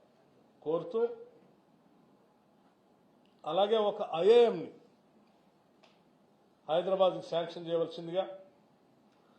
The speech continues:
ఒక సైనిక్ స్కూల్ని తెలంగాణ రాష్ట్రానికి ఇవ్వవలసిందిగా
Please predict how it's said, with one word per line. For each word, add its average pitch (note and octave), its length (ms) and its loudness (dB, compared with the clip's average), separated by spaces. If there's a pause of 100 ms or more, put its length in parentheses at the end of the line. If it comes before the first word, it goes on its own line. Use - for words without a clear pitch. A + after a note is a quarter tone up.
(220)
ఒక E3+ 120 -8 (100)
సైనిక్ G#3+ 400 2
స్కూల్ని G3+ 400 -4 (1900)
తెలంగాణ F#3 340 0 (140)
రాష్ట్రానికి F3 560 -2 (380)
ఇవ్వవలసిందిగా E3+ 680 -2